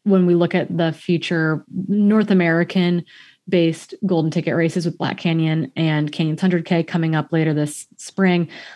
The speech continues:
that those have historically been a little bit deeper than this one. But I do think that the field in general is becoming better and better at Bandera, that people are being able to centralize kind of a,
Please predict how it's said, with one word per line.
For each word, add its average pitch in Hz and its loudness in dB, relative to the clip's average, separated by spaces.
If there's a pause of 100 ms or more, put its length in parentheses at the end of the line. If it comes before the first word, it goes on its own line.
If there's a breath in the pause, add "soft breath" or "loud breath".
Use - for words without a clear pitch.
that 196 0
those 180 4
have 170 0
historically 170 -2
been 165 0
a 160 0
little 151 0
bit 165 -2
deeper 170 0
than 160 2
this 160 -2
one. 170 -2
But 165 0
I 165 2
do 180 2
think 190 2
that 170 -2
the 165 -4
field 180 -2
in 156 -4
general 160 -2
is 165 -2
becoming 165 -2
better 147 0
and 147 0
better 156 0 (460 loud breath)
at 190 0
Bandera, 196 4
that 185 0
people 165 -2
are 165 2
being 160 -2
able 165 -2
to 165 0
centralize 156 0
kind 156 -2
of 156 0
a, 147 0